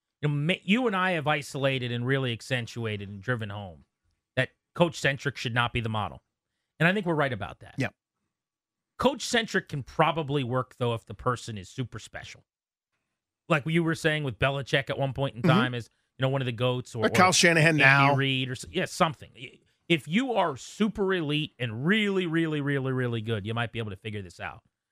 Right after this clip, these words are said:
Speaker 1: But if you have had ten losing seasons in thirteen years, and because they've been,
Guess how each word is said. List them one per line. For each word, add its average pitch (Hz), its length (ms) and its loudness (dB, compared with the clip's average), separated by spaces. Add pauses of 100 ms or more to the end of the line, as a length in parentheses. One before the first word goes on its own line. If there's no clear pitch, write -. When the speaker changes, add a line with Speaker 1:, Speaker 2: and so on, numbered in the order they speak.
(320)
Speaker 1:
But 180 160 6
if 165 180 -6
you 208 240 2
have 190 220 0
had 151 320 0
ten 156 240 2
losing 139 260 0
seasons 127 400 -4
in 123 120 -6
thirteen 117 380 -4
years, 233 520 -4 (580)
and 143 580 -2
because 131 440 -2
they've 135 180 0
been, 123 280 -4